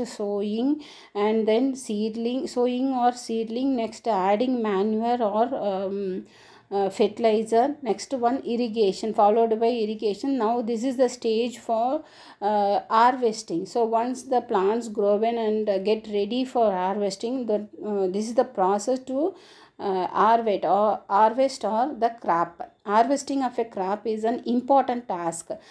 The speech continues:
So the cutting of crop after it is matured is called harvesting. That means get ready for harvesting. The plant get ready to crop. So in harvesting, crops are pulled out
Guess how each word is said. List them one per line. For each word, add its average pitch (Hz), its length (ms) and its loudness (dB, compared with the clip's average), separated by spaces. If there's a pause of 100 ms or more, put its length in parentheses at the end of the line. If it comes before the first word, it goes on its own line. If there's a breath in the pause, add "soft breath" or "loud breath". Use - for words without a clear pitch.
(140 loud breath)
So 233 160 -2
the 226 100 4
cutting 233 460 2
of 294 220 0
crop 220 420 -2
after 226 420 0
it 269 240 0
is 254 240 -2
matured 240 720 0
is 240 180 0
called 226 380 -2 (100)
harvesting. 180 760 -2 (300 loud breath)
That 220 160 -2
means 285 220 4
get 226 420 0
ready 240 400 2
for 269 400 2 (180)
harvesting. 185 840 -2 (420 loud breath)
The 226 140 4
plant 247 400 2
get 240 280 2
ready 220 320 0 (100)
to 269 60 -4
crop. - 640 0 (340 soft breath)
So - 160 0
in 302 600 6
harvesting, 226 920 -2
crops 262 400 0
are 302 140 2
pulled 277 420 2
out 262 320 4